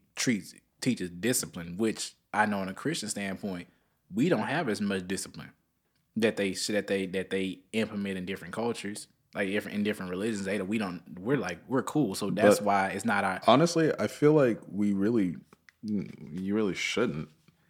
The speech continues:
Speaker 2: The only reason I say that is because the more discipline you have with a religion,
Speaker 1: Mm-hmm.
Speaker 2: the more you feel as though your religion is right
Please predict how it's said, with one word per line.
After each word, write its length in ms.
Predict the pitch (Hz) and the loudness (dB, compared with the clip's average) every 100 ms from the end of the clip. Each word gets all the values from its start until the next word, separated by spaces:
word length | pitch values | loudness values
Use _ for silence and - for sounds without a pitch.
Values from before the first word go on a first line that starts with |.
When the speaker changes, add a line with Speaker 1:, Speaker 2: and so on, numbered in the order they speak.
| _ _ | _ _
Speaker 2:
The 160 | 110 113 | 0 4
only 180 | 139 165 | 6 6
reason 280 | 131 117 92 | 6 6 2
I 80 | 90 | 0
say 240 | - 90 | -2 -2
that 320 | 78 82 92 | -2 -2 -4
is 140 | - 82 | -4 -8
because 640 | 80 76 76 76 73 - _ _ _ _ _ _ _ _ _ _ _ - | -10 -8 -6 -6 -6 -12 _ _ _ _ _ _ _ _ _ _ _ -2
the 180 | 113 107 | 4 6
more 160 | 113 | 8
discipline 340 | 104 98 98 92 | 6 4 0 -2
you 80 | 80 | -2
have 180 | 87 85 | -2 -4
with 100 | 80 | -6
a 40 | |
religion, 460 | 69 80 95 104 98 | -4 -4 -2 -4 -4
Speaker 1:
Mm-hmm. 360 | 110 101 92 95 | -6 -6 -6 -2
Speaker 2:
the 140 | 92 | 0
more 500 | 85 87 92 90 85 | 2 2 2 2 0
you 600 | 80 71 85 92 90 87 | -2 -4 -2 0 0 -2
feel 420 | - - 80 78 | -6 -6 -4 -4
as 100 | 76 | -6
though 140 | - 73 | -6 -6
your 140 | 71 | -6
religion 520 | 73 71 73 69 67 - | -6 -6 -8 -10 -14 -14
is 520 | 67 69 - 71 - | -14 -14 -16 -16 -18
right 500 | - - - - - | -14 -14 -14 -14 -18